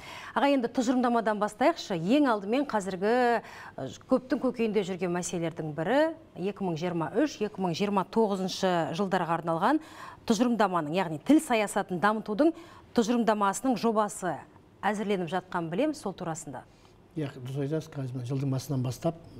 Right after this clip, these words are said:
Speaker 2: екі-үш айдың жүзі болды, тұжырымдаманың жобасы қазір әзірленіп бітті.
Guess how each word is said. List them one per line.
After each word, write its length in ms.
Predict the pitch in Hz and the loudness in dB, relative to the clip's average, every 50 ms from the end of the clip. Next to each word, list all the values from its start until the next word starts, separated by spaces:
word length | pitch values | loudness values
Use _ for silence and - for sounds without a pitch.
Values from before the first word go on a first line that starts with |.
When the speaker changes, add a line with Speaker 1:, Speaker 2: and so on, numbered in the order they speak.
| 143 | -8
Speaker 2:
екі-үш 260 | 143 143 139 - - 147 | -6 -6 -6 -4 -4 -4
айдың 240 | 135 123 123 113 | -2 -2 -2 -2
жүзі 160 | 127 123 123 127 | -2 -2 -2 -2
болды, 300 | 135 139 156 170 175 156 | -2 -2 -2 -2 -4 -4
тұжырымдаманың 560 | - 143 135 135 131 131 127 127 123 113 110 117 | -4 -4 -2 -2 0 0 -2 -2 -4 -4 -4 -2
жобасы 380 | 143 131 127 123 - - - | -2 -2 -2 -4 -6 -8 -8
қазір 240 | - 135 127 123 131 131 | -6 -4 -2 -2 0 0
әзірленіп 340 | 131 123 123 127 113 110 - | 0 2 2 0 -2 -2 -4
бітті. 320 | 127 - - - 160 165 | -8 -8 -2 0 0 0